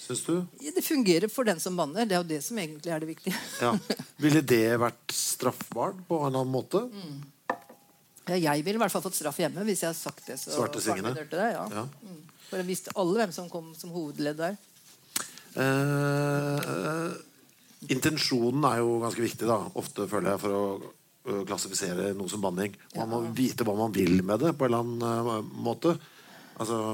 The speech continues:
Speaker 1: er du enig i det?
Speaker 2: Ja.
Speaker 1: Eller?
Speaker 2: Jeg er ikke så sikker på det, altså.
Speaker 1: Nei.
Speaker 2: For det var jo det han sa, Jespersen, også. Folk er jo helt så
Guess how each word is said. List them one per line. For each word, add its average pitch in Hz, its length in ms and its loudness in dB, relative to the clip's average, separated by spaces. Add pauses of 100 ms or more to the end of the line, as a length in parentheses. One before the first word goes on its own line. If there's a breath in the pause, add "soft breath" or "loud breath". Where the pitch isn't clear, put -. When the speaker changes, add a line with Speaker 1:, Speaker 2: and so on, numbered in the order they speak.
(100)
Speaker 1:
er 117 60 0
du 113 80 2
enig 107 180 0
i 113 60 2
det? 160 140 2 (960)
Speaker 2:
Ja. 151 480 0 (280)
Speaker 1:
Eller? 127 340 2 (540 loud breath)
Speaker 2:
Jeg - 120 -2
er 190 60 0
ikke 185 140 -8
så 277 100 -4
sikker 208 280 -2
på 240 80 2
det, 202 80 4
altså. 202 260 0 (360)
Speaker 1:
Nei. 127 200 2 (640)
Speaker 2:
For 196 120 -4
det 190 160 6
var 208 120 6
jo 196 60 0
det 185 100 6
han 185 180 0
sa, 175 140 2
Jespersen, 170 400 -2
også. 170 220 -8
Folk 180 200 -4
er 143 140 2
jo 180 80 0
helt 170 220 0
så 185 100 -4